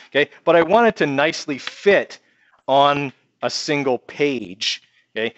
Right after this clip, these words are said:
when I'm using this. So I'm just gonna, whoa, rotate it so that it's more like that, okay? And then I'm just gonna move it like so, right?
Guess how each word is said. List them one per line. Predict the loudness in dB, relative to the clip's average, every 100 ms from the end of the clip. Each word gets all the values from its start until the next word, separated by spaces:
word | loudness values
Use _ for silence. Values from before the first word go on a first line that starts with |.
| -12
when | -8 -4
I'm | -2 -4 -8
using | -12 -10 -8 -10
this. | -12 -16
So | -2 2 2 0 _ _ _ _ _ _ _ _ _ _ _ _ _ _ _ _ _ _ _ _ _ _ _ -10
I'm | -8
just | -8 -8
gonna, | -8 -8
whoa, | -10 -10 -12 _ _
rotate | -14 -14 -14 -12
it | -12 -14 _ _ _ _ _ _ _ _ _ _ _ _ _ _ _ _ _ _ _ -12
so | -12
that | -12
it's | -12
more | -10 -8
like | -8 -6
that, | -2 -2 -4 _ _ _
okay? | -6 -6 -6
And | -14
then | -12
I'm | -12 -14
just | -16
gonna | -16
move | -14 -10 -10
it | -10 _ _ _ _ _ _ _ _ _ _ _ _ -16
like | -14 -14
so, | -18 -20 _ _ _ _ _ _ -14
right? | -14